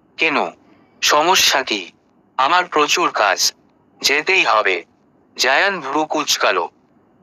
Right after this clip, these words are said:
ইনায়ার ম্লান মুখটার দিকে তাকিয়ে হেসে বলে উঠে, "মায়ের জন্য যেতে চাইছো না, তাই তো?" "ব্যাপার না, আমি সামলে নিব।" "সেটাও আছে।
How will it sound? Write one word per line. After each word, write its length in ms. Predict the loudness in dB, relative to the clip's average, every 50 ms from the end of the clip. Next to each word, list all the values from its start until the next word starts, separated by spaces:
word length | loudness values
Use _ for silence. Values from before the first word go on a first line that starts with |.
| _
ইনায়ার 420 | -4 -2 0 0 2 2 0 0 -2
ম্লান 320 | -2 0 0 0 0 0
মুখটার 500 | -2 -6 -6 -6 -4 -4 -2 -2 -2 -2
দিকে 260 | -4 -4 -2 -2 -4
তাকিয়ে 400 | -2 0 -2 -2 0 -2 -2 -2
হেসে 340 | 0 0 0 0 0 0 0
বলে 240 | 0 0 0 2 0
উঠে, 360 | -2 -4 -4 -4 -4 -4 -4 _ _ _ _ _ _ _ _ _ _ _ _ _ -2
"মায়ের 360 | 0 0 2 2 0 -2 -2
জন্য 380 | 0 0 0 2 2 0 0
যেতে 320 | 2 0 -2 0 0 -2 0
চাইছো 380 | 2 0 0 0 0 0 0
না, 200 | 2 0 0 -2 -4 _ _ _ _ _ _ _ _ _ _ _
তাই 220 | -2 0 0 -2
তো?" 340 | 0 0 0 0 0 -2 -6 _ _ _ _ _ _ _ _ _ _ -2
"ব্যাপার 360 | 0 0 2 2 2 0 2
না, 120 | 2 2
আমি 240 | 2 2 2 0 0
সামলে 420 | 0 2 2 2 0 2 0 -2
নিব।" 340 | -2 -2 -2 -2 -2 -2 -2 _ _ _ _ _ _ _ _ _ _ _ _
"সেটাও 400 | -2 0 0 0 0 2 2 4
আছে। 440 | 4 2 2 0 0 -2 -2 -4 -6